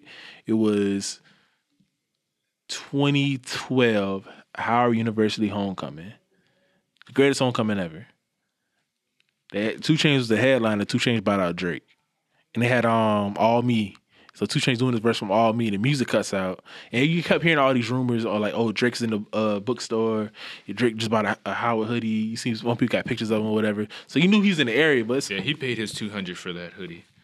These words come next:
Speaker 1: Uh, it's, yeah, <laughs> like a little sweatshirt. He's like, "Okay, cool. You know, you see, you know, it's Howard homecoming. Everybody be out there, whatever, right?"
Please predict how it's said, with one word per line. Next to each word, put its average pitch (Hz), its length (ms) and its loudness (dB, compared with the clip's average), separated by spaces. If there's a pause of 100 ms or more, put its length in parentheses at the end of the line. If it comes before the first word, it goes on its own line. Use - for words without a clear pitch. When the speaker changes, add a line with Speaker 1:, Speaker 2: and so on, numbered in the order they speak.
(120)
Speaker 1:
Uh, 113 220 -4
it's, 92 120 -14
yeah, 98 340 -4
<laughs> - 40 -16 (540)
like - 0 -
a 147 140 4
little 135 280 2
sweatshirt. 110 420 0 (220)
He's 196 140 4
like, 190 220 4
"Okay, 190 120 4
cool. 170 260 4
You 208 100 -2
know, 202 260 0 (180)
you 220 80 0
see, 185 320 -2
you - 60 -10
know, 147 420 -2
it's 156 120 -6
Howard 190 260 4
homecoming. 139 300 2
Everybody 156 340 4
be 107 160 2
out 95 100 0
there, 95 140 0
whatever, 95 240 -2
right?" 120 200 2